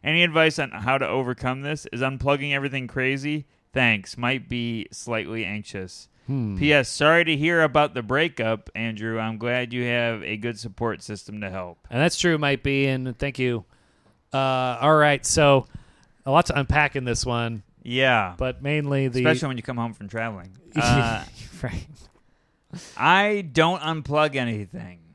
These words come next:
Speaker 2: The only thing I unplug is my coffee maker because I don't know what kind of gizmos are in there.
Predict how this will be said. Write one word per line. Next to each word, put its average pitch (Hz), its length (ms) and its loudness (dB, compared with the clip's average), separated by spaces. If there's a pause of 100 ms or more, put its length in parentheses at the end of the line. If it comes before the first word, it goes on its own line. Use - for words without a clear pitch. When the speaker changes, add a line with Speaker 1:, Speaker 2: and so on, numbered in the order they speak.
(380)
Speaker 2:
The 139 120 -6
only 180 180 2
thing 190 200 0
I 143 220 4
unplug 135 380 2
is 117 220 -4
my 113 100 -2
coffee 120 360 -2
maker 131 520 -2
because 110 640 -2 (1200)
I 123 120 -2
don't 135 120 0
know 127 220 0
what 117 200 -4 (200)
kind 135 160 0
of 104 40 -6
gizmos 120 520 0
are 127 80 -2
in 127 100 -4
there. 127 280 -4